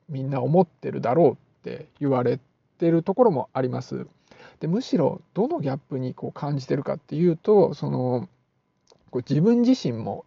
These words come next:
エスエヌエスには自分のいいところしか載せないわけです。だから自分のこういい生活っていうのがFacebookには載ってて、Facebookとか、まあ、その他エスエヌエスには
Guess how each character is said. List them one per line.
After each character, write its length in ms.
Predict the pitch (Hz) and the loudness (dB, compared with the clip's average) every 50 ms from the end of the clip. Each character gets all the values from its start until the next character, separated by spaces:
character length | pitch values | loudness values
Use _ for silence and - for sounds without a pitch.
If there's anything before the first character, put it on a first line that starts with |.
| - | -6
エ 100 | 139 147 | -4 -4
ス 140 | 139 - 156 | -2 0 0
エ 100 | 139 139 | 0 2
ヌ 100 | 151 139 | 2 2
エ 100 | 135 156 | 2 0
ス 140 | - - 147 | 0 -2 -6
に 140 | 147 - - | -6 -6 -6
は 220 | - - - - _ _ _ _ _ - | -8 -8 -8 -10 _ _ _ _ _ -4
自 120 | 147 143 | -2 0
分 120 | 147 156 | 0 0
の 100 | 151 147 - | 0 -2 0
い 100 | - 196 | 0 -2
い 60 | 160 | 0
と 100 | - 151 135 | -2 -6 -6
こ 100 | - - | -6 -8
ろ 80 | - | -8
し 120 | 131 - - | -8 -12 -10
か 240 | - - - - _ _ - | -10 -10 -10 -10 _ _ -12
載 100 | - 147 | -10 -8
せ 120 | 135 - 160 | -4 -2 0
な 140 | 160 147 143 | 0 2 2
い 80 | 143 | 2
わ 140 | 143 147 139 | 4 2 2
け 120 | - - | 2 -2
で 120 | - - 156 | -8 -8 -10
す。 160 | - - 147 | -12 -8 -4
だ 100 | 151 160 | -4 -2
か 80 | - 147 | -2 -2
ら 80 | 131 | -2
自 160 | 131 131 147 | -2 0 0
分 280 | 160 196 220 220 220 226 | 4 4 4 4 4 4
の 220 | 233 233 220 190 - - - - _ - | 4 6 6 4 2 -2 -18 -20 _ -4
こ 180 | - 147 143 - | 0 0 0 2
う 60 | - | 0
い 160 | 226 226 185 | 0 0 0
い 60 | 151 - _ _ _ _ _ _ _ _ _ _ _ _ _ | -2 -2 _ _ _ _ _ _ _ _ _ _ _ _ _
生 240 | _ - - 139 131 | _ -2 0 0 0
活 340 | - - 131 127 - - - | 2 0 -2 -2 -4 -10 -20
っ 20 | |
て 160 | _ _ - | _ _ -4
い 60 | 151 175 | -2 0
う 40 | |
の 80 | 226 240 | 2 4
が 120 | 208 156 | 4 4
Facebook 580 | 131 - 135 139 - 147 139 123 123 - - 135 | 4 2 -2 -2 -2 -6 -6 -6 -6 -6 -8 -12
に 120 | 117 123 | -12 -10
は 160 | 127 127 - _ _ _ - | -10 -12 -14 _ _ _ -12
載 100 | 143 123 | -10 -10
っ 40 | 120 | -10
て 240 | - _ - 143 147 | -12 _ -18 -14 -8
て、 260 | - 208 196 160 139 180 165 _ _ - | -2 0 0 0 -2 -4 -14 _ _ -18
Facebook 420 | 135 127 - - 123 123 _ - | -18 -16 -12 -10 -10 -10 _ -10
と 100 | - 170 | -16 -14
か、 240 | - - 139 - - _ - - - - - | -10 -8 -10 -10 -10 _ -20 -20 -20 -14 -6
ま 80 | - 160 | -6 -4
あ、 20 | |
そ 140 | - - 151 | 0 2 2
の 140 | 147 143 135 | 2 2 0
他 120 | - - | -2 -4
エ 100 | 151 151 | -6 -6
ス 120 | - - | -4 -4
エ 80 | 147 143 | -4 -2
ヌ 120 | 131 143 | -2 -2
エ 40 | 143 | -2
ス 140 | 139 - 143 | -4 -4 -6
に 140 | 131 117 120 | -8 -8 -8
は 160 | 131 131 - | -10 -10 -10